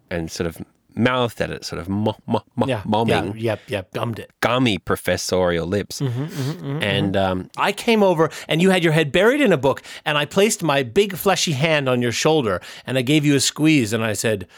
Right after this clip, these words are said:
Speaker 2: "Studying hard, I see."
Speaker 1: Yes, and I, I looked up from my Hegel and I said, "I think I have a proposition for you. What is freedom?"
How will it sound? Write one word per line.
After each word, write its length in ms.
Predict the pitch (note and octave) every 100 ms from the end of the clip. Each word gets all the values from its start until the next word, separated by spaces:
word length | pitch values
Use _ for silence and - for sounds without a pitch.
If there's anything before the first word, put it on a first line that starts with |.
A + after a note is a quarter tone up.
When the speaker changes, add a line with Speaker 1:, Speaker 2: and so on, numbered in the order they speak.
| - - - _
Speaker 2:
"Studying 460 | - F#2 A2 C3+
hard, 440 | C#3+ E3+ C#4+ D4 G#3
I 160 | A2
see." 640 | F#2 - F2+ G2+ C#3+ A3 B3 _
Speaker 1:
Yes, 280 | G#2+ F#2 -
and 80 | G#2+
I, 60 | A2+
I 140 | G2+
looked 280 | G#2 B2 -
up 160 | G2+ -
from 160 | F2+
my 140 | E2+ D#2+
Hegel 580 | - F2+ E2+ D#2 D2+
and 120 | E2+ E2
I 80 |
said, 340 | D#2 - D#2 D#2 _ - - - _ _ -
"I 200 | C3 D3+
think 160 | A2+
I 100 | F2+
have 140 | E2 D#2
a 40 |
proposition 600 | - G2+ F#2+ F2 F2 E2+
for 120 | -
you. 180 | D2 G2 - _
What 240 | - D3+ F3
is 260 | B2+ C3 A#2+
freedom?" 440 | - G#2+ E2+ D#2